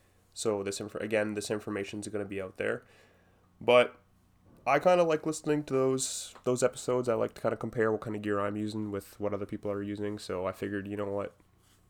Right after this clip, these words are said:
might as well, I'll do it. So this is gonna get, this is gonna be kinda for, like, an overnight backpacking trip, like, the bare minimum. And again, this is also if you're gonna be by yourself.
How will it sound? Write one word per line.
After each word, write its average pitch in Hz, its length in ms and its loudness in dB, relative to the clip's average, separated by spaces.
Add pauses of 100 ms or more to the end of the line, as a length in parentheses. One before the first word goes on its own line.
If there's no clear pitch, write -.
(140)
might 104 140 0
as 101 100 -10
well, - 180 -8
I'll 104 140 -2
do - 140 -10
it. - 100 -12 (840)
So 110 380 2 (1600)
this 127 120 0
is 127 60 -4
gonna 120 160 4
get, 110 300 0 (840)
this 131 200 4
is 143 60 4
gonna 139 160 6
be 117 220 2
kinda 113 280 4
for, 110 160 -4
like, 107 100 0
an 107 100 -6
overnight 104 520 0
backpacking 101 560 -2
trip, - 280 0 (440)
like, 101 140 -8
the 101 60 -10
bare 101 280 2
minimum. 101 500 -4 (720)
And 107 160 -4
again, 110 300 2
this 110 180 -2
is 107 60 0
also 107 340 4
if 110 160 0
you're 110 60 -2
gonna 107 80 -2
be 104 80 -2
by 98 220 0
yourself. 95 600 -2